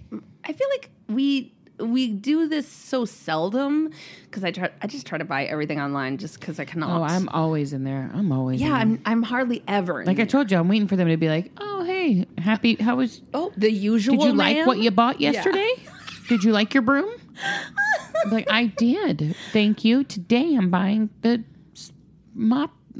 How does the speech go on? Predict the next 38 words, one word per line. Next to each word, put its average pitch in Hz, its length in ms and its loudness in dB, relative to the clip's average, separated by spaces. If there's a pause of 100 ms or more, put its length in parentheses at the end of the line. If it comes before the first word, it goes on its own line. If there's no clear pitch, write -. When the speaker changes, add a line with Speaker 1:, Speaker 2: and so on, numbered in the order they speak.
(260)
Speaker 2:
liquid." 143 400 -4
Speaker 1:
No, 285 180 0
we 277 280 0
live, 339 200 -2
like, 330 180 -2
two 269 220 0
miles 240 320 0
from 240 220 -2
a 226 40 -4
Target, 208 520 -2
and 202 140 0
Speaker 2:
Why 190 120 2
do 190 60 2
Speaker 1:
I - 20 2
Speaker 2:
I - 60 0
call 190 300 0
things 185 320 0
the 180 100 4
most 190 240 4
simplest 147 480 2
thing? 165 260 2 (480)
Speaker 1:
'Cause 440 160 -4
Speaker 2:
I'm 240 80 4
Speaker 1:
you 247 40 4
Speaker 2:
like, 247 120 4
Speaker 1:
got 381 80 -2
Speaker 2:
"The 330 60 -2
Speaker 1:
mom. 285 260 2
Speaker 2:
hand 330 440 2
broom 220 360 4
and 247 140 4
the 247 40 4
mop 262 600 2
thing." 143 440 0 (640)
<laughs> 233 60 -4 (2000)
Who 330 180 -4
am 294 440 2
I? 160 380 2